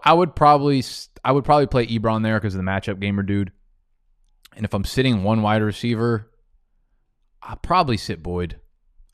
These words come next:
To be fair, Nick, I watched your video, like, five times and didn't hear it when you whispered Josh Jacobs at number ten and spent a millisecond saying his name. Oh, so,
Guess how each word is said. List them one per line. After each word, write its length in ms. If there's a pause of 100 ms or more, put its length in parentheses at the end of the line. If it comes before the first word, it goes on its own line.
(1400)
To 80
be 120
fair, 380
Nick, 300
I 40
watched 200
your 80
video, 200
like, 140
five 260
times 300
and 100
didn't 140
hear 160
it 60
when 120
you 80
whispered 320
Josh 200
Jacobs 260
at 80
number 180
ten 220
and 80
spent 240
a 20
millisecond 560
saying 300
his 140
name. 400 (760)
Oh, 360
so, 680